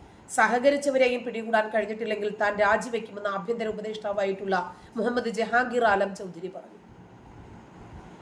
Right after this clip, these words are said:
തീവ്രവാദ വിരുദ്ധ നിയമപ്രകാരം അവാമി ലീഗിനെ ഇടക്കാല സർക്കാർ നിരോധിച്ചതിന് ശേഷമാണ് ഹമീദ് രാജ്യം വിട്ടത്. ഹമീദ് ലുങ്കി ധരിച്ചിട്ടാണ് തായ്ലാന്റിലേക്ക് പോയത് എന്ന് ബംഗ്ലാദേശ് ദിനപത്രങ്ങൾ റിപ്പോർട്ട് ചെയ്തു. എന്നാൽ ചികിത്സയ്ക്കായിട്ടാണ്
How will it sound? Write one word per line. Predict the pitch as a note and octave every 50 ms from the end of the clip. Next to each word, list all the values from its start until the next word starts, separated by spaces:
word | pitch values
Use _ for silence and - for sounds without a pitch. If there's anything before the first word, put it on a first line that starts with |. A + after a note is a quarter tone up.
| - - - - - - -
തീവ്രവാദ | G3+ G3 A3 G#3+ G#3+ A3 G#3 G3
വിരുദ്ധ | - G#3 G#3 A3+ G#3+ G#3+
നിയമപ്രകാരം | A3+ A3 G#3+ A3 A3 A3 - A#3 A3 A3+ A3+ A3 A3 A3 A3 -
അവാമി | G3+ F#3+ A3 A#3 A3+ A#3
ലീഗിനെ | A#3 A3+ A3+ A3 F#3+ G#3+ G#3+ G#3 G#3 G#3+ - - - - - - - - - -
ഇടക്കാല | A3+ A3 B3+ C4 C4 C#4 C4+ C#4
സർക്കാർ | C4+ - C#4 B3 - C4 B3 A#3
നിരോധിച്ചതിന് | A3+ A3+ A3 A#3+ B3 A#3 C4 C4 C4+ A#3+ A#3 A#3+
ശേഷമാണ് | A3+ - A3+ A3 G#3+ - A#3+ A3+ A#3 A3+ A3+
ഹമീദ് | G#3 G#3+ G3+ G3+ G3+ G3+ G3
രാജ്യം | G3+ F#3+ F3+ F#3+ G3+ F#3
വിട്ടത്. | F3+ F3 - F3+ F#3 - - - - - - - - - - - - - - - -
ഹമീദ് | A#3 A#3+ C4+ D4+ D#4 - D4+ C#4+
ലുങ്കി | C#4 C4+ C#4+ C4+ D#4
ധരിച്ചിട്ടാണ് | C4+ C4 C#4+ C#4 C4+ - C#4 - B3+ A#3+ A#3 A#3 -
തായ്ലാന്റിലേക്ക് | A3+ A3+ A3+ A#3 B3 A#3+ A#3+ A3+ A#3 A#3 A3+ A3 A#3
പോയത് | A#3 - A3+ G#3+ G#3+ G3+ A3
എന്ന് | A3 G#3+ G#3+ G#3+
ബംഗ്ലാദേശ് | G#3 G#3 G3 G#3 A3 A3+ G#3+ A3 G#3+ G#3+
ദിനപത്രങ്ങൾ | - G#3 G3+ G#3 - G3+ - G#3 F#3+ F#3+
റിപ്പോർട്ട് | F#3+ F#3+ F#3 - G3 F#3 F3+ G#3
ചെയ്തു. | - - F#3 F3
എന്നാൽ | F#3 F#3 G3 A3 G#3+ G3+ G3 - - - - - - - - -
ചികിത്സയ്ക്കായിട്ടാണ് | - A#3+ A3+ B3 C4 C4 D4 C4+ C4+ C#4 C4+ C4+ C4 C4 C4 B3+